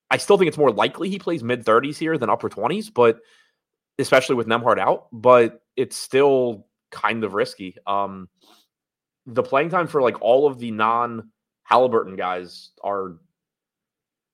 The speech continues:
tough. Nobody, nobody other than Halliburton, uh, played more than thirty-two minutes last game. Turner played thirty-one point eight. Hield played thirty on the nose.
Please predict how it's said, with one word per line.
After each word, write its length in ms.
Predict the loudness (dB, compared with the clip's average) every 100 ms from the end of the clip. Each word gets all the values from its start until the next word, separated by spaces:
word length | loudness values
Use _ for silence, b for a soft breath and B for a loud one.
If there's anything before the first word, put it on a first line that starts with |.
| _ _ _ _ _
tough. 380 | -4 -2 -4 -12 _ 2
Nobody, 380 | 6 6 2 0
nobody 460 | 2 2 0 -2
other 220 | -2 0
than 100 | -2 -2
Halliburton, 520 | -2 -2 -4 -8 -16 _ _ _ _ _ _ _ _ _ _ _ _
uh, 180 | -2 -2
played 240 | 0 -2 0
more 180 | -2
than 100 | -2
thirty-two 380 | -2 -4 -4 -8
minutes 240 | -10 -10 -10
last 180 | -12
game. 140 | -14 -4
Turner 260 | 0 0
played 220 | 0 -2 0
thirty-one 340 | -2 -2 -6
point 220 | -8 -10
eight. 200 | -10 -12
Hield 260 | -6 -4 -2
played 260 | -4 -4 -4
thirty 340 | -2 -2 -2
on 180 | -6 -6
the 80 | -8
nose. 460 | -4 -4 -6 -14